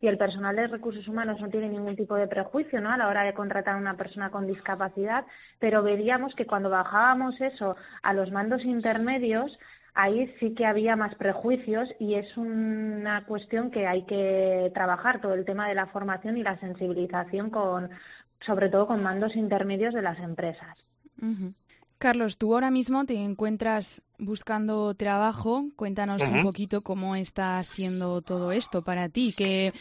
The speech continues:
Speaker 2: complicaciones ves?
Speaker 3: Bueno, yo llevo, técnicamente llevo como dis-, con discapacidad desde hace poco más de un año, reconocida me refiero,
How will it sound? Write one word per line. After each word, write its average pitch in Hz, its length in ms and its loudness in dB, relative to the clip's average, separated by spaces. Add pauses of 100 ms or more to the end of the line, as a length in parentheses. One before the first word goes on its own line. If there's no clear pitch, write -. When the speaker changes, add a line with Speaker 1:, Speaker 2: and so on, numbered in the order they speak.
(320)
Speaker 2:
complicaciones 214 800 0
ves? 214 440 0 (720)
Speaker 3:
Bueno, 139 220 4
yo 139 140 4
llevo, 147 680 6
técnicamente 156 560 4
llevo 156 200 8
como 143 320 8
dis-, 131 340 6
con 131 320 6
discapacidad 135 680 6
desde 139 120 2
hace 131 160 -2
poco 127 200 4
más 131 160 4
de 131 60 0
un 139 60 2
año, 156 280 2 (500)
reconocida 117 560 6
me 117 160 2
refiero, 143 400 4